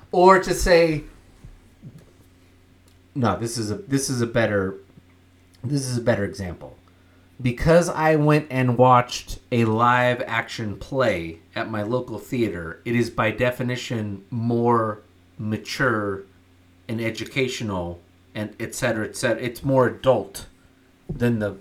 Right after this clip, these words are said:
than the cartoon is. No, you could have gone down to your local play and watched some perfectly p-,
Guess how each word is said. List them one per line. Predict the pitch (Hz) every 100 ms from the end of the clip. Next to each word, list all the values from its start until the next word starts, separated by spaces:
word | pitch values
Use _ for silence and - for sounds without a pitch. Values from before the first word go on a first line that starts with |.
| -
than | 113 104
the |
cartoon | 98 117 104 - 156
is. | 98 76 - - _ _ _ _ _ _
No, | 139 139 123 160 233 - _ _ _
you | 131 175
could | 190 220
have | 233 -
gone | 180 185 180
down | 180 185
to |
your | 170 151
local | 165 170 -
play | - 170 170 147
and | 123 131
watched | 135 143 -
some | - 151 135 113 - _ -
perfectly | 170 180 190 - 175 160
p-, | - -